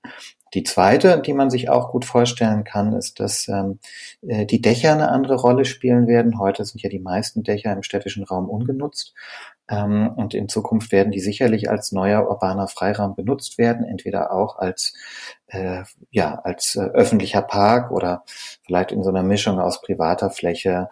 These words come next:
gemeinschaftlich von den Hausbewohnern genutzter Fläche und öffentlich zugänglicher Fläche, die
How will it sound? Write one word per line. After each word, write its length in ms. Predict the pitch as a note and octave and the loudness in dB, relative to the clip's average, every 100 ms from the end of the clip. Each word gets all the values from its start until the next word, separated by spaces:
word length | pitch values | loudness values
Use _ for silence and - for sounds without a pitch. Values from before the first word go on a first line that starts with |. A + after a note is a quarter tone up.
| - - - | -12 -18 -8
gemeinschaftlich 840 | - F#2 F2+ G2 - F2+ - F2+ - | -2 0 2 0 -2 -4 -4 -6 -4
von 160 | F#2+ | -4
den 160 | F#2 F2 | -4 -2
Hausbewohnern 600 | G#2+ A2 G2 F#2+ F#2+ F#2 | -2 0 -2 0 -2 -2
genutzter 480 | F2+ F#2 - - F2 | -4 -6 -8 -8 -6
Fläche 440 | - D#2 - E2+ | -2 -2 -2 -6
und 420 | F2+ E2 D#2+ - - | -4 -6 -8 -8 -4
öffentlich 440 | - G3 - - | -4 -4 -6 -8
zugänglicher 680 | C#3 D3+ C#3 C3 B2+ B2 B2 | -8 -6 -4 -4 -2 -2 -2
Fläche, 380 | - A#2+ B2 B2 | 0 2 2 0
die 180 | G2+ | -6